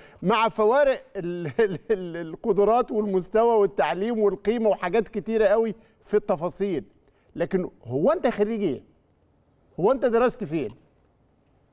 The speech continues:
ده أنت لو قعدت مع حد شوية هيسقطك في الإملاء.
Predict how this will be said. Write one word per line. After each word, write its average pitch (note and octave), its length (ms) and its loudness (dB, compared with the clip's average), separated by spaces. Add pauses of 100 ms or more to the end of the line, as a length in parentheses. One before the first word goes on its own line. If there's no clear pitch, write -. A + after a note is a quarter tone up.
(460)
ده D3+ 80 0
أنت E3 140 0
لو F#3+ 100 4
قعدت G3+ 340 0
مع G#3+ 220 0
حد A3 280 -4
شوية A#3+ 480 0
هيسقطك A3+ 480 -2
في F#3 100 -6
الإملاء. E3+ 400 -4